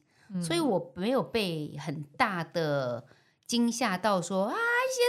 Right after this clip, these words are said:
Speaker 2: 斯底里啦，不能思考啦。”我没有，我就是很比较沉淀下来以后，我可以处理事情。所以意外发生之后，像我自己经历过家人碰到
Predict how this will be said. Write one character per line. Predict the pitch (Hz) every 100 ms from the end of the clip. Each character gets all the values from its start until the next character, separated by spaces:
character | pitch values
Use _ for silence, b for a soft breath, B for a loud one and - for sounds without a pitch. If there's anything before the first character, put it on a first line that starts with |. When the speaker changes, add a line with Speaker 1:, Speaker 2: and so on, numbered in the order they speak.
| 480
Speaker 2:
斯 | 453
底 | 440 370
里 | 415 359
啦， | 359 381 415
不 | 453
能 | 339 392
思 | 440 440
考 | 440 539 302
啦。” | - 165 175 339 285 B -
我 | 185
没 | 175 147 143
有， | - - b b b _ -
我 | 202
就 | 233 277
是 | 269
很 | 220 175 147 - - _ _ -
比 |
较 | 160 240 202 165 - _ _ _
沉 | - 180 165
淀 | 185 247 196
下 | - 175
来 | 160
以 | 139
后， | - 180
我 | -
可 | - 190
以 | 147
处 | - 151
理 | 147
事 | 101 -
情。 | 139 - - - b b b b
所 | -
以 | 285 254 175 -
意 | 302
外 | 285
发 | 247 240
生 | 240 233
之 | 233
后， | 214 214
像 | 196 233 165
我 |
自 | 147 220
己 | 151
经 | 127 180
历 | 175
过 | 180
家 | 165 170
人 | 165 151
碰 | 147 165
到 | 165